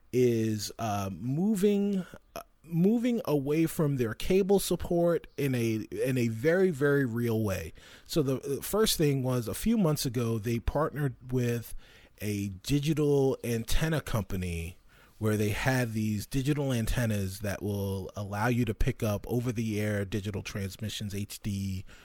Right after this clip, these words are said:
programming that you can use with your Xbox, um, for less than a hundred bucks. Uh, now the new story is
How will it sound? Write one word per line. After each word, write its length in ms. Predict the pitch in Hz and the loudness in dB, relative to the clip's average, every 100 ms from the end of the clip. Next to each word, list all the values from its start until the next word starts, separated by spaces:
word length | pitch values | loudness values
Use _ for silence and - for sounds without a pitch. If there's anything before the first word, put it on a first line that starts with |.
| - - | -14 0
programming 840 | 143 127 123 117 117 113 113 110 | 2 2 2 0 0 -2 -2 -4
that 180 | 98 - | -6 -10
you 60 | |
can 140 | 98 104 | -8 -4
use 360 | 110 147 139 | 2 4 4
with 160 | 120 - | 0 -2
your 100 | 107 | -2
Xbox, 720 | 113 - 110 98 95 - - - - - - - | -2 -4 -2 -2 -4 -10 -16 -18 -20 -20 -18 -6
um, 320 | 98 95 90 | -4 -2 -4
for 400 | - 113 90 90 | -4 -2 0 0
less 260 | 104 127 - | 2 2 2
than 120 | 107 | -2
a 40 | |
hundred 260 | 98 107 101 | -2 -4 -4
bucks. 520 | 110 107 - - - - - - - - | -2 -2 -4 -8 -10 -16 -20 -20 -18 -4
Uh, 220 | 107 104 | -2 0
now 360 | 107 131 143 156 | 2 2 4 4
the 140 | 135 | 2
new 280 | 123 151 220 | 2 4 4
story 540 | - - 127 117 117 | 2 2 4 4 0
is 720 | - 113 107 107 104 101 - | 0 0 0 0 -2 -4 -8